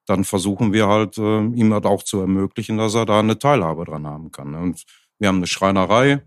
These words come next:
dann können die Leute dort ein Praktikum machen. In der Regel ist es so, die kommen, ähm, erst in den Berufsbildungsbereich, wenn sie nach der Schule kommen oder nach einer erworbenen Behinderung.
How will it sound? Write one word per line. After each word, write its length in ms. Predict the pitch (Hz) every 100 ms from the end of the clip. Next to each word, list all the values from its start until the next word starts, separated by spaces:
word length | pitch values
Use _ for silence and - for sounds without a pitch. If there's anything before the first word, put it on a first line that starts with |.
| _ -
dann 220 | 92 87
können 160 | 101
die 80 | 95
Leute 420 | 95 98 92 98
dort 220 | 92 90 101
ein 80 |
Praktikum 500 | - 107 - 98 113
machen. 380 | 104 104 110 104 - _ _ _ _
In 80 | 104
der 120 | 104
Regel 240 | 117 127
ist 140 | 117 -
es 120 | 104
so, 140 | 110
die 120 | 107 104
kommen, 320 | 104 101 95
ähm, 440 | 92 90 87 90 -
erst 200 | 101 -
in 100 | 92
den 100 | 85
Berufsbildungsbereich, 1160 | 87 90 - 139 151 143 - 120 123 135 - _
wenn 120 | 104 98
sie 60 | 101
nach 200 | 95 90
der 80 |
Schule 320 | - 127 127 117
kommen 240 | 113 101
oder 140 | 95 90
nach 240 | 90 85
einer 160 | 95 92
erworbenen 560 | 92 107 120 113 110
Behinderung. 640 | 104 101 110 107 101 101